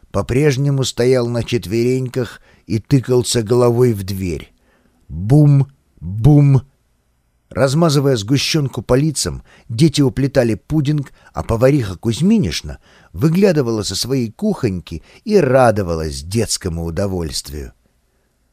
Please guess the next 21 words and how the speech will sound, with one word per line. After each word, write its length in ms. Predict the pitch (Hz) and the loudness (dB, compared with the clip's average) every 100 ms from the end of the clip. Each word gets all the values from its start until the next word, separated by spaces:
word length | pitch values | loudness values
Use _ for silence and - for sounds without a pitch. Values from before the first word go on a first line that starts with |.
| _ _ - | _ _ 0
Позже 340 | 202 190 95 | 2 4 0
детей 360 | 76 113 180 196 | -6 -6 0 2
уложили 440 | 131 98 107 139 | 2 0 0 0
по 200 | 127 98 | 0 -4
койкам. 640 | - 71 69 67 60 57 - _ _ _ _ _ | -6 -8 -10 -10 -14 -16 -20 _ _ _ _ _
В 140 | - 107 | -12 0
доме 260 | 190 190 | 2 4
воцарилась 720 | 123 107 - 110 165 151 131 - - | 0 -2 -2 0 0 0 -4 -10 -12
умиротворённая 960 | 82 85 78 - 80 117 170 147 139 | -8 -8 -8 -8 -6 -2 0 0 -2
тишина, 720 | 127 113 98 85 71 65 60 65 _ _ _ _ | -4 -6 -6 -6 -8 -10 -12 -16 _ _ _ _
а 120 | 170 | -8
повариха 600 | 151 113 120 165 208 - | -4 0 2 2 2 -2
отправилась 840 | - 85 - 120 160 165 92 73 | -8 -10 -6 0 2 2 -2 -6
мыть 300 | 78 92 - | -8 -8 -8
посуду. 640 | - 71 - 53 50 55 - _ _ _ _ _ _ _ _ - | -10 -8 -8 -8 -14 -18 -20 _ _ _ _ _ _ _ _ -12
Всё 240 | - 269 | -2 0
было 220 | 254 202 | 2 2
под 180 | 139 98 | 0 -4
контролем, 840 | - 90 78 87 123 120 110 101 - _ _ _ | -4 -4 -4 -2 0 2 0 -4 -10 _ _ _
а 140 | - 85 | -10 -2
потому 560 | - - 165 190 202 | 0 2 2 2 0